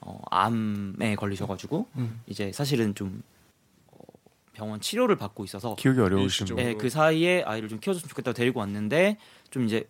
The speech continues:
Speaker 1: 호전이 좀 쉽지 않나 봐요. 그래서
Speaker 2: 어.
Speaker 1: 원래는 한 삼 개월 정도 생각하고 있는데 지금 한 육 개월 정도까지 이렇게
Speaker 2: 음.
Speaker 1: 보호하고 있는 아이들도 있고.
Speaker 4: 얼마나 보호해요, 기간은?
Speaker 1: 기간은 대략 일단은 뭐 들어오면 관할구청과 경찰서에 이렇게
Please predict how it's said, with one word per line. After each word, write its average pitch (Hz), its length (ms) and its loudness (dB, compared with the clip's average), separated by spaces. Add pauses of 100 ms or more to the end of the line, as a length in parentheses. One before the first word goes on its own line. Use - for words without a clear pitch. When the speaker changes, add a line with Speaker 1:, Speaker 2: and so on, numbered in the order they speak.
Speaker 1:
호전이 196 500 2
좀 123 240 -4
쉽지 - 380 -4
않나 104 260 0
봐요. 98 240 -4
그래서 110 380 -4
Speaker 2:
어. 110 240 -12
Speaker 1:
원래는 156 360 4
한 165 120 0
삼 185 160 0
개월 190 160 4
정도 147 160 2
생각하고 160 480 0
있는데 110 280 2
지금 107 380 -2
한 98 160 -8 (260)
육 110 120 -8
개월 113 160 2
정도까지 104 500 -8
이렇게 - 220 -14
Speaker 2:
음. 120 200 -8 (140)
Speaker 1:
보호하고 117 400 2
있는 104 180 0
아이들도 95 360 -2
있고. 92 340 -4 (380)
Speaker 4:
얼마나 170 560 4
보호해요, 104 460 -10
기간은? 101 440 -18 (460)
Speaker 1:
기간은 175 420 4
대략 151 800 4 (200)
일단은 180 560 4
뭐 156 120 2 (160)
들어오면 185 600 2
관할구청과 180 640 2
경찰서에 139 640 0
이렇게 107 480 -6